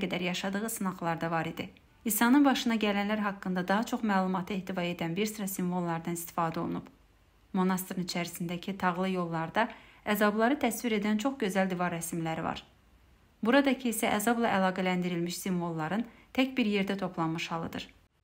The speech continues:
Məsələn, xoruz banlamazdan əvvəl müqəddəs Piotrun İsa'nın həvarisi olduğunu üç dəfə inkar etməsinə işarə edən xoruz simvolu qoyulmuşdur. İsa'nın çarmıxa çəkildiyi zaman başında taxdığı tikan tacını da görürük. Və onun bir sıra müxtəlif simvolları var.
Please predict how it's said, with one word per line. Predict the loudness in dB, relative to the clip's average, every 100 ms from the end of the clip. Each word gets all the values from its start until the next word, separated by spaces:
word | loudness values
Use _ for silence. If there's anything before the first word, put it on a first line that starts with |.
| _ _ _ _ _ -2
Məsələn, | 0 2 2 2 4
xoruz | 6 6 4
banlamazdan | 4 6 4 2 2 2 2
əvvəl | 2 2 2
müqəddəs | 2 2 2 0 2
Piotrun | 2 2 0 0
İsa'nın | 0 0 2 2
həvarisi | 2 4 4 4 -2
olduğunu | -2 -2 -2 0 0 -2 -10 -4
üç | -4 0
dəfə | 2 4
inkar | 4 2 0
etməsinə | 0 -2 -2 -2
işarə | 0 2 2 2
edən | 0 0
xoruz | 2 2 0
simvolu | 0 0 0 0
qoyulmuşdur. | 0 0 -2 -6 -8 -12 -14 _ _ -20 -20 _ -6
İsa'nın | 2 6 8 8
çarmıxa | 8 6 6 2 2
çəkildiyi | 2 2 4 4
zaman | 4 2 2 2
başında | 0 2 2 2
taxdığı | 0 -2 -4 -4
tikan | -4 0 0
tacını | 2 0 0 0
da | 0
görürük. | -2 -4 -4 -10 -16 _ _ _ _
Və | 0 0 2
onun | 2 4 4
bir |
sıra | 2 0 2
müxtəlif | 0 2 0 0
simvolları | 0 0 0 0 -2 -2
var. | -6